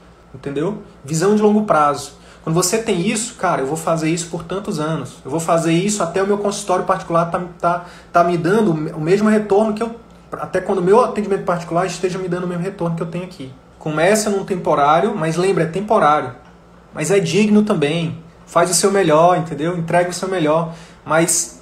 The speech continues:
saiba que é temporário, entendeu? Pra,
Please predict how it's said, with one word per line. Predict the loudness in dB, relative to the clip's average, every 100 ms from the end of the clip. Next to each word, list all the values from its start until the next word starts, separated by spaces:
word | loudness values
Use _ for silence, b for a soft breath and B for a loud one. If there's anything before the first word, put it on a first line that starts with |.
| -14
saiba | -6 2 2 4 0
que | 0 -2
é | -2
temporário, | -4 -4 0 0 0 -4 -14 -20 -20 -20 -16
entendeu? | -8 -6 -6 -8 B B B -4
Pra, | -4